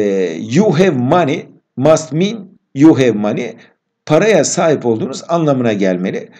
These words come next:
Sonra parantez içerisinde bunu açıyor. "That it is at least highly likely", e, ya da diyor, "bu, e, en azından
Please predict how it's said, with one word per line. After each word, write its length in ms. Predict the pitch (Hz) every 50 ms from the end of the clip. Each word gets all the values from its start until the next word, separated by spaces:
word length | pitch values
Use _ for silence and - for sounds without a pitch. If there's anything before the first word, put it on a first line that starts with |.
| - _ _ _
Sonra 340 | - - 233 220 214 208 -
parantez 440 | 170 185 185 180 170 170 170 151 147
içerisinde 460 | - 151 147 - - 143 143 127 120
bunu 120 | 139 139
açıyor. 580 | 139 - 139 123 - - 143 - 214 165 143 135
"That 260 | 175 175 165 - - -
it 200 | - 165 160 -
is 240 | 147 165 165 165 -
at 500 | - _ 135 139 139 135 - - 131 131
least 260 | 175 190 190 - -
highly 680 | - - - 160 190 175 147 117 104 101 92 76 - - -
likely", 800 | 92 92 95 101 107 107 92 78 - - 131 190 247 113 82 - - - _ _ _ _ _ _ _ _
e, 360 | - 107 107 101 98 92 - 62 - - - - - - -
ya 240 | 135 156 208 175 131
da 140 | 123 101
diyor, 420 | 92 117 107 98 - - - - - _ _ _
"bu, 600 | 120 110 104 104 131 185 233 - - - - - _ _ _ _ _ -
e, 100 | 113 113
en 340 | 107 104 - - 214 220
azından 680 | 202 156 123 101 113 113 117 117 101 104 120 - -